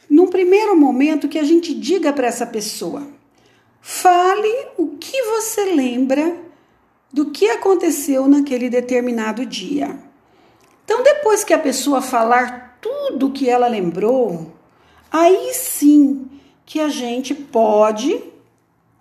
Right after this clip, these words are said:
vir com as perguntas específicas, né? Então, quando ela estiver colocando esse relato livre,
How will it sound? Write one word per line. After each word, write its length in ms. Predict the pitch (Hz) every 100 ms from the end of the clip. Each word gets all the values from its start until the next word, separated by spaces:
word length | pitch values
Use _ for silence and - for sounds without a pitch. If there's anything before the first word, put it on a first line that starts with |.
| _ _ -
vir 380 | 208 262 277
com 80 | 285
as 200 | 302 294
perguntas 760 | 294 302 269 220 233 254 277 277
específicas, 1120 | 277 - 320 - - 415 415 - - 170 -
né? 360 | 208 254 285 - _ _ _ _ _ _ _ _
Então, 500 | 269 269 370 415 - - _ _
quando 240 | 440 571
ela 140 | 539 480
estiver 960 | - 339 240 226 220 180 - - - _ _ _
colocando 640 | 277 277 285 - 311 311
esse 180 | 285 285
relato 520 | 240 208 214 214 208 190
livre, 800 | 185 226 285 254 175 170 170